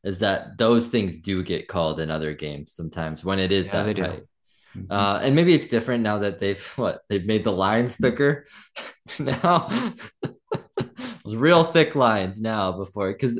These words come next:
Speaker 1: I think two years ago, that's offside, honestly.
Speaker 2: Mm.
Speaker 1: 'Cause,
Speaker 2: Yeah.
Speaker 1: I mean, when you look at, when you zoomed, it looked like the toe was, like, a couple
Speaker 2: Yeah.
Speaker 1: blades of grass. But I'm,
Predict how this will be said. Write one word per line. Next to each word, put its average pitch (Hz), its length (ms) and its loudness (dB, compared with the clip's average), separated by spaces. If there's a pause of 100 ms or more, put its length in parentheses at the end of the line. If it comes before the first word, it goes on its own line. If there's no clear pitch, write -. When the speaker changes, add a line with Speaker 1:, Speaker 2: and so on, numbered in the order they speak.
(140)
Speaker 1:
I 139 140 4
think 139 380 0 (320)
two 147 140 2
years 127 280 4
ago, 147 280 2
that's 104 240 0
offside, 78 520 -8 (140)
honestly. 80 480 -4
Speaker 2:
Mm. 92 240 -10 (460)
Speaker 1:
'Cause, 104 200 -2
Speaker 2:
Yeah. - 160 -2
Speaker 1:
I 131 180 2
mean, 127 220 4
when 131 140 4
you 165 160 8
look 131 260 6
at, 143 160 6
when 123 120 4
you 127 100 2
zoomed, 135 400 4
it 120 180 2
looked 147 220 -2
like 156 220 -2
the 151 80 -2
toe 160 400 0
was, 143 180 -4
like, 131 180 -4
a 131 160 -4 (140)
couple 147 340 0
Speaker 2:
Yeah. - 60 -6
Speaker 1:
blades 143 260 4
of 131 60 -4
grass. 131 180 2
But 120 200 2
I'm, 160 160 -2